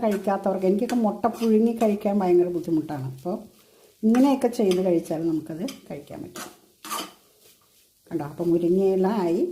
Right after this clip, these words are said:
ചക്കക്കുരുവിൻ്റെ ഗുണങ്ങൾ, മുട്ടയുടെ ഗുണങ്ങൾ, ഭയങ്കരമായിട്ട് കഴിക്കേണ്ട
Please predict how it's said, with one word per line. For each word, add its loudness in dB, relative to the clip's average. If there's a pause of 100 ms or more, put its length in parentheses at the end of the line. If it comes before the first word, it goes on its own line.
(460)
ചക്കക്കുരുവിൻ്റെ 0 (240)
ഗുണങ്ങൾ, 2 (880)
മുട്ടയുടെ 0
ഗുണങ്ങൾ, 0 (760)
ഭയങ്കരമായിട്ട് -2 (800)
കഴിക്കേണ്ട 2